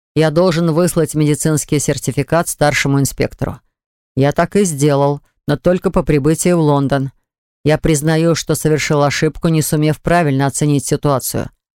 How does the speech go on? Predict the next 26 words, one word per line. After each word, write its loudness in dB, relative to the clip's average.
Но 4
я 4
осмелюсь 0
обратиться -2
к -14
многоуважаемому 0
суду -2
с -4
вопросом, -2
что 2
заставило 0
командира 0
части 0
представить -2
меня, 0
неопытного 0
молодого 2
человека, 0
перед 2
трибуналом, 0
если 2
не 2
желание 0
разрушить -2
мою 2
жизнь. -2